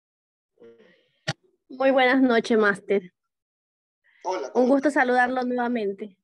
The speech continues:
Speaker 2: Gracias.
Speaker 1: Este, bueno, yo me he quedado un poquito impresionada con cada comentario que han hecho los compañeros y, y también, este,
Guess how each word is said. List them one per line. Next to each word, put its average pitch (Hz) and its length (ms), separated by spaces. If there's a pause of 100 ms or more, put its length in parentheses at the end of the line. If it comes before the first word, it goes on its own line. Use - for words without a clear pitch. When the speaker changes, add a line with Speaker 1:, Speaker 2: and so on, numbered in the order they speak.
(160)
Speaker 2:
Gracias. - 580 (440)
Speaker 1:
Este, 247 600 (880)
bueno, 269 280
yo 269 180
me 294 100
he 269 40
quedado 269 340
un 262 80
poquito 233 680
impresionada 247 800
con 226 300
cada 226 300
comentario 214 880
que 220 100
han 202 120
hecho 208 180
los 226 100
compañeros 226 680
y, 190 320 (1400)
y 269 120
también, 262 400 (100)
este, 220 680